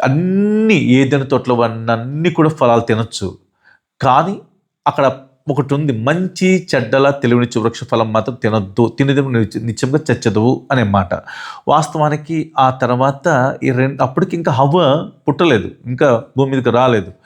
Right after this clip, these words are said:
దేవుడు ఏం చేశాడంటే రెండు ఇరవై ఒకటిలో గాఢ నిద్ర ఆదామునకు కలుగజేసి తన ప్రక్కట ఎముకల్లో ఒకదాన్ని తీసి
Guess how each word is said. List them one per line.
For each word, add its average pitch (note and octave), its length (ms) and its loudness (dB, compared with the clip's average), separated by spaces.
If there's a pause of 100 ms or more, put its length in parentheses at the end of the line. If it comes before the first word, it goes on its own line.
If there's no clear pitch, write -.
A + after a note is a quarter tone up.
(400)
దేవుడు E3+ 320 4
ఏం D#3+ 60 0
చేశాడంటే E3 440 0
రెండు C#3 300 0
ఇరవై B2+ 280 4
ఒకటిలో C3 480 0 (160)
గాఢ D3 280 4
నిద్ర C3+ 360 -2
ఆదామునకు B2 520 0
కలుగజేసి G#2 600 -2 (400)
తన B2+ 120 2
ప్రక్కట C#3 460 0
ఎముకల్లో D3 400 2
ఒకదాన్ని A#2+ 360 2
తీసి A#2+ 460 -4